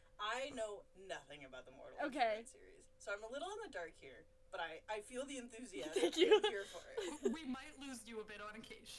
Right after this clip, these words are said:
Speaker 2: <laughs>
Speaker 1: It's
Speaker 2: We
Speaker 1: okay.
Speaker 2: may.
Speaker 1: I, <laughs> I'll just sit here and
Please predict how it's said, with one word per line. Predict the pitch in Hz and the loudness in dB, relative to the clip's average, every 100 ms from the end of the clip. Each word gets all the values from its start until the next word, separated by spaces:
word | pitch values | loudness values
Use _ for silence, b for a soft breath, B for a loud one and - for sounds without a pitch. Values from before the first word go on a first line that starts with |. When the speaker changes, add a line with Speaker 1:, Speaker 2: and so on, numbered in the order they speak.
| - 480 | 0 2
Speaker 2:
<laughs> | - | 8
Speaker 1:
It's | 480 480 381 | 10 10 6
Speaker 2:
We | 359 392 | 6 6
Speaker 1:
okay. | 349 | 8
Speaker 2:
may. | 294 302 427 | 8 8 6
Speaker 1:
I, | 220 240 - - 240 | 6 2 0 -12 0
<laughs> | - - | 2 4
I'll | 226 254 | 4 2
just | 302 | -4
sit | - 233 | -6 -6
here | 202 185 | -6 -8
and | 185 | -8